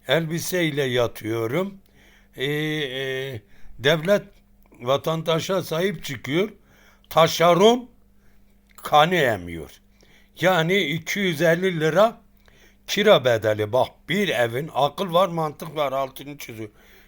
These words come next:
Evin kirası yüz otuz lira. Devlet vatandaşına sahip çıkıyor. Temizlik işi,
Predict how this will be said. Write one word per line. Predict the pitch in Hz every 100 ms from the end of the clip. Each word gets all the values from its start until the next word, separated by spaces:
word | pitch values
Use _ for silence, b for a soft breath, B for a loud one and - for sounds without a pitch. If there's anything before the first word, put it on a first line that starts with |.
| b
Evin | 143 170 214 151
kirası | - 165 170 131 -
yüz | 131 143 190
otuz | 202 202 196 208 165
lira. | 190 196 214 b b b b -
Devlet | 135 180 202 185
vatandaşına | 190 202 202 196 196 - 202 202
sahip | 175 175 190 196
çıkıyor. | - 165 190 220 220 _ b b b b b b -
Temizlik | - 190 208 165 240 185
işi, | 185 - 208 233